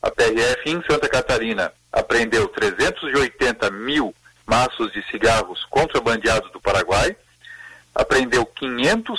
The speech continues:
e sessenta e quatro quilos de maconha e, além disso, quarenta e duas pessoas foram detidas por motivos diversos, mandado de prisão, crime em flagrante,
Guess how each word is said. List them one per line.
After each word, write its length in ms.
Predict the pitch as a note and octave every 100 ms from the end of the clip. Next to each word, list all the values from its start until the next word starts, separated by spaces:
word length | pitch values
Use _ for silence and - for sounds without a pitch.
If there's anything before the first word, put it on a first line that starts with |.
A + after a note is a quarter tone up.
| -
e 100 | D#3+ D3
sessenta 400 | D3 - C#3 B2+
e 60 | A#2+
quatro 400 | B2 A#2+ - A2+
quilos 400 | - C3 A2 F#2+ -
de 100 | G2+
maconha 680 | F#2 D3+ - A#2 A2+ E3 A#3 _ _ _ - - - - _
e, 180 | C3+ E3+
além 240 | G3+ A3
disso, 420 | G#3 G3 F#3 G#3+ G3+ - _
quarenta 400 | - D3+ F#3 A3
e 60 | G#3+
duas 300 | D3 D3 D3
pessoas 480 | - - B2+ C#3 G#3 - - _
foram 180 | B2 A#2
detidas 440 | A2 - C3 F#3+
por 140 | - G#2+
motivos 440 | G2 - G#2 F#2+ -
diversos, 760 | G#2 F#2+ G2 C3 D3+ - F#2 E2+
mandado 400 | F#2+ F#2+ G#2+ G#2+
de 80 | -
prisão, 720 | - E2+ - G#2+ D3 D3 G2+ -
crime 260 | - G#2 F#2+
em 40 |
flagrante, 640 | F2 G#2+ G2+ A2+ F3+ -